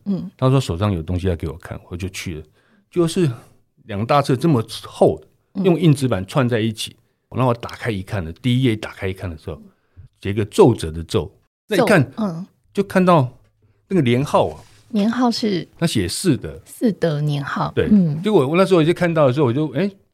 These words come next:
Speaker 2: 我中国历史有这么差吗？因为我没有想到越南历史。
Speaker 1: 嗯。
Speaker 2: 我想说奏折。
Speaker 1: 对。
Speaker 2: 然后里面又批的跟中国那个，我们当时现在故宫在展览那个什么朕知道了没有？
Speaker 1: 嗯。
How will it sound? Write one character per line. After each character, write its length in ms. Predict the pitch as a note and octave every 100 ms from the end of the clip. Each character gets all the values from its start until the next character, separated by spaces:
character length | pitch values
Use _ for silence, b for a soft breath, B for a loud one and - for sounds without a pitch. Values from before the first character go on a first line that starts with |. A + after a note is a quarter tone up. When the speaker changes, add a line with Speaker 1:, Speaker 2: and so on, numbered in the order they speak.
| _
Speaker 2:
我 100 | A#2+
中 180 | B2 F3+
国 80 | C#3+
历 100 | D#3+
史 140 | A#2
有 80 | E2+
这 80 | E2+
么 160 | G2+ F#2
差 240 | - F2+
吗？ 100 | E2+
因 100 | E3
为 80 | G3+
我 40 |
没 120 | C3 D#3
有 60 |
想 140 | D3 G#2+
到 60 |
越 160 | C#3 A#2+
南 140 | F2
历 140 | G2 E2+
史。 180 | - - _ _
Speaker 1:
嗯。 280 | - F#3+ E3 -
Speaker 2:
我 80 |
想 140 | E3+ B2
说 140 | D#3 D3+
奏 200 | - C#3+
折。 360 | - E2+ E2 F#2 _ _
Speaker 1:
对。 140 | F3+
Speaker 2:
然 100 | E3
后 100 | G3
里 120 | D3+
面 140 | D#3 F3+
又 120 | F#3
批 240 | D#3 E3+
的 140 | D3 C#3
跟 180 | C#3 D#3
中 180 | E3 D#3+
国 160 | A2
那 100 | C3+
个， 240 | A#2+ A2+ G#2
我 60 |
们 100 | G2
当 180 | A#2 C3
时 100 | G#2+
现 80 | G#2
在 100 | B2
故 160 | B2+
宫 140 | A#2+ A2+
在 80 | A#2
展 240 | - G2
览 120 | E2+
那 60 | F#2+
个 80 | F2
什 80 |
么 100 | D#2 D#2+
朕 200 | C#3 G#2
知 140 | -
道 220 | F#2+ F#2
了 100 | E2
没 120 | D2 D2+
有？ 100 | -
Speaker 1:
嗯。 220 | G#3 E3+